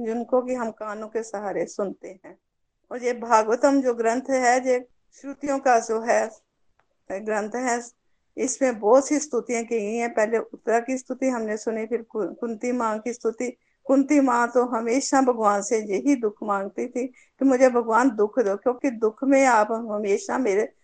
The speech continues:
साथ रहते हो, आपने मेरे बच्चों की इतनी मदद की है, अब आप मेरे को क्यों जो है इस घड़ी में छोड़ के जा रहे हो? उन्होंने कहा, "मुझे ऐसा दो कि मैं अपने भक-, बच्चों से जो है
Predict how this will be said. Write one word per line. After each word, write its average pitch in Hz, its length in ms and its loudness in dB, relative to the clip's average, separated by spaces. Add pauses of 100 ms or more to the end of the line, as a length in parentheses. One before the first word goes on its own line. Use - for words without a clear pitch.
(120)
साथ 233 300 4 (100)
रहते 208 280 -2
हो, 220 100 -4
आपने 226 360 0
मेरे 226 260 0
बच्चों 226 420 -4
की 254 140 -4
इतनी 262 420 -2
मदद 233 300 -8 (120)
की 220 140 -6
है, 220 200 0 (380)
अब 254 160 2
आप 233 240 6
मेरे 214 240 0
को 226 180 -2
क्यों 247 320 -2
जो 247 200 -4
है 220 240 0
इस - 340 -10 (180)
घड़ी 208 200 0
में 214 140 -4
छोड़ 202 300 -2
के 214 180 0
जा 175 220 2
रहे 170 320 -2
हो? 220 100 -2 (380)
उन्होंने 254 200 -2
कहा, 302 100 0
"मुझे 262 320 2
ऐसा 240 520 2
दो 240 240 0
कि 277 100 0
मैं 254 220 2
अपने 254 280 -2
भक-, 226 480 -8
बच्चों 214 600 -6
से 269 200 -8
जो 220 160 -4
है 202 220 -2